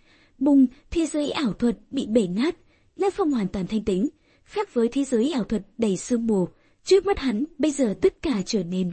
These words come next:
vô cùng rõ ràng. Lúc này mới thật sự là sự thật một trăm trong vũ trụ giả định.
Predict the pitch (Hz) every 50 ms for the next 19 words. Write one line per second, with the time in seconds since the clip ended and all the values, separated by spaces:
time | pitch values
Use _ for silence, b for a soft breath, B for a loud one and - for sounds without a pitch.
0 | 165 185 196 185 - - 214 180 160 - - - - - 233 208 180 160 135 -
1 | _ _ _ - - _ - 294 359 381 359 311 262 233 214 202 190 208 - 339
2 | 330 - - - 240 190 208 208 196 190 - - - - 226 196 196 185 185 -
3 | - - 220 226 233 - 233 214 202 202 180 - - - - - 190 202 185 165
4 | 175 202 202 -